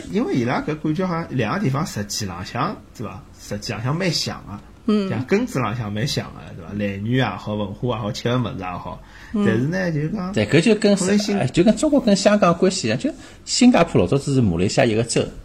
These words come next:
Speaker 3: 乃末侬独立出去变成一个国家之后，乃末侬就发展了比我马来西亚要好了，搿我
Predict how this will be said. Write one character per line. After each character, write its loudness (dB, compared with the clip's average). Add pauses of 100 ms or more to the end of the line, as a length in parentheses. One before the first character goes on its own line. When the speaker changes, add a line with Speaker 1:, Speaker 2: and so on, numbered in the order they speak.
(120)
Speaker 3:
乃 2
末 6
侬 6
独 4
立 4
出 0
去 -8
变 2
成 4
一 4
个 4
国 0
家 4
之 -2
后， 2
乃 0
末 2
侬 2
就 2
发 0
展 -2
了 4 (160)
比 4
我 6 (160)
马 2
来 4
西 2
亚 6
要 6
好 2
了， -2
搿 -2
我 0